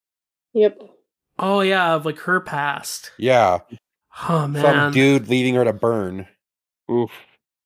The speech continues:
Speaker 3: And
Speaker 2: Fun
Speaker 3: apparently,
Speaker 2: times.
Speaker 3: and apparently someone else.
Speaker 4: Mm-hmm.
Speaker 2: Yeah.
Speaker 4: But they aren't her memories.
Speaker 3: Although, well, no, that, that, that's not, that, we're not talking about Muzan's memories there.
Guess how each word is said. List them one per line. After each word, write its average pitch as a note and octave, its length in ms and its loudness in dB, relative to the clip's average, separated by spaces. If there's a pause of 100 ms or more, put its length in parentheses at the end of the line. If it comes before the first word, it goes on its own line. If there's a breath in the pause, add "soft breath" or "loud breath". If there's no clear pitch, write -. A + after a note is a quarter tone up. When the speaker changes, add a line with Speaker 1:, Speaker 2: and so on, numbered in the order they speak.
(320)
Speaker 3:
And A3+ 260 4
Speaker 2:
Fun A3 140 2
Speaker 3:
apparently, A3+ 680 2
Speaker 2:
times. - 560 -10
Speaker 3:
and G3+ 200 4
apparently D#3+ 540 2
someone A#2 380 -2
else. - 560 -2 (1000)
Speaker 4:
Mm-hmm. B2 440 -2
Speaker 2:
Yeah. C4 320 2 (200)
Speaker 4:
But A#2+ 160 -4
they C#3 160 4
aren't D3 200 2
her C3+ 180 0
memories. A2 380 -2
Speaker 3:
Although, D#3 500 2 (800 loud breath)
well, A#2 120 0
no, A#2 200 -2
that, G#2+ 300 -2
that, - 260 -4 (160)
that's - 440 -6
not, G2+ 200 -6
that, G#2 180 -4
we're A2 120 -4
not A2 140 -4
talking G#2 200 -2
about F#2+ 120 -8
Muzan's F#2+ 300 -10
memories F2 420 -10
there. F#2 460 0